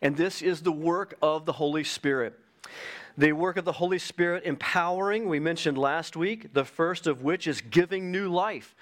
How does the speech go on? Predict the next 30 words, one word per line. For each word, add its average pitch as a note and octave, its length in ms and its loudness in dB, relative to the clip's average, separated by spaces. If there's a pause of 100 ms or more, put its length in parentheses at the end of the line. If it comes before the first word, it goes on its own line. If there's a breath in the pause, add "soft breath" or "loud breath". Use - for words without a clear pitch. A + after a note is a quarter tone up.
(160 loud breath)
to D3 100 0
be D#3 140 0
born E3 380 0
again E3+ 420 -2
by C3+ 140 2
the C#3 80 -4
power F3 480 0
of E3+ 100 0
the D#3+ 80 -4
Holy D#3+ 300 0
Spirit. F3+ 440 -2 (680 loud breath)
Second, F3 440 4
the C#3 120 -2
resurrection D#3 840 0
of C#3+ 200 -2
the B2+ 80 -8
body C#3+ 420 2
one D3+ 300 -2
day D3 260 0
to C#3+ 140 -12
come, D#3+ 480 -2 (460 loud breath)
and D3+ 120 2
then D#3+ 80 2
the D3+ 100 -2
power E3+ 460 0
to D#3 120 -10
serve D#3 460 0
and D3 80 -2
obey C3 320 2
Jesus. A#2+ 580 -4